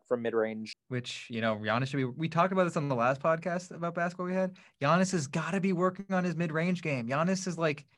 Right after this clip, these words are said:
Speaker 2: if he develops some post moves, that's what Embiid has. Embiid, like, w-, developed those post moves and then moved out to the three-point line. If Gian-, like, Giannis, he doesn't quite have the stroke yet. If you don't have, like,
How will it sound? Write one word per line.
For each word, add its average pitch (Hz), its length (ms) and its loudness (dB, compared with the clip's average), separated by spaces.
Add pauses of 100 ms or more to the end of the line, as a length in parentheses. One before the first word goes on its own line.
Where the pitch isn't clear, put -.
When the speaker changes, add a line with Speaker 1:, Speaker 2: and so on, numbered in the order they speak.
(240)
Speaker 2:
if 156 100 -6
he 269 120 4
develops 233 340 4
some 185 260 0
post 156 300 -4
moves, 226 460 -4 (360)
that's 180 160 -4
what 247 120 -4
Embiid 160 400 2
has. - 420 -6 (260)
Embiid, 196 360 4
like, 190 300 4 (140)
w-, 151 240 -6 (160)
developed 185 440 6
those 143 160 2
post 123 320 -6
moves 123 200 -6
and 143 300 -2
then 175 540 2
moved 143 180 0
out 123 160 2
to 131 60 -8
the 117 100 -4
three-point 117 480 -10
line. 135 320 -12 (260)
If 143 140 -6
Gian-, 214 300 0
like, 214 180 0
Giannis, 240 500 -2 (200)
he 190 80 0
doesn't 208 180 2
quite 208 220 0
have 202 160 4
the 170 80 2
stroke 160 360 0
yet. - 160 -6
If 131 120 -8
you 165 60 -2
don't 208 160 4
have, 214 180 2
like, 160 200 0